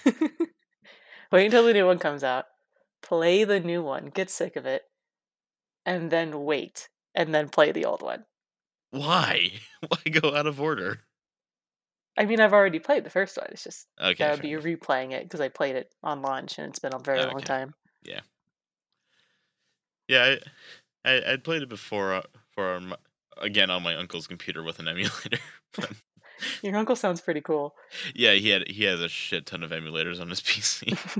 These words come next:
Speaker 2: I think, I, I'm trying to remember all the ones he had. He, he had, uh, N E S,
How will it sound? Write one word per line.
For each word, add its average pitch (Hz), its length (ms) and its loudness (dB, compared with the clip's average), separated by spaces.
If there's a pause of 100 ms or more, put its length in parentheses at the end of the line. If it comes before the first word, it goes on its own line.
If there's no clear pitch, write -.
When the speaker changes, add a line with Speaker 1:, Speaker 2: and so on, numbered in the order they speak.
(1400)
Speaker 2:
I 58 100 -14
think, 113 300 -8 (260)
I, 107 180 -2 (360)
I'm - 80 -12
trying 123 320 -4
to 107 60 -6
remember 98 320 -2
all 95 120 -6
the 92 80 -12
ones 92 180 -8
he 92 140 -8
had. 90 340 -6
He, - 260 -18 (480)
he 98 160 -2
had, 90 380 -2
uh, 82 460 -2 (640)
N 110 120 -4
E 113 160 -2
S, 107 320 -6